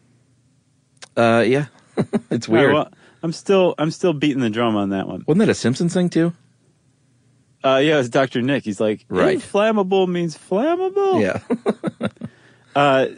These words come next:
Speaker 2: okay, so they, the, so Congress passed this act to basically say all kids wear, um, needs to be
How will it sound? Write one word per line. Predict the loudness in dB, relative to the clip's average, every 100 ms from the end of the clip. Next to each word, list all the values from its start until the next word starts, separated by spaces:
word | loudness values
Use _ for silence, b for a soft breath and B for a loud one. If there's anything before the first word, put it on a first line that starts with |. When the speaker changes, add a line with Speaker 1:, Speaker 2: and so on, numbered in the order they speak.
| -4
Speaker 2:
okay, | -2 0 -4
so | -2 0 2
they, | 2
the, | 0 0 0 0
so | -2 -2
Congress | 0 -2 -2 -2
passed | -2 -2 -4
this | -6 -4
act | -2 -2 -4 -16 -20 -12
to | -6
basically | 0 0 -2 -6
say | -2 -2 -2 -6 -10 -10 -10 -2
all | 2 4 2 0 -4 -10
kids | -8 -4 -4 -6 -16
wear, | -6 -2 -2 -4 -10 b b b b b
um, | -2 0 0 0
needs | -2 -4 -8
to | -6
be | -2 0 0 -4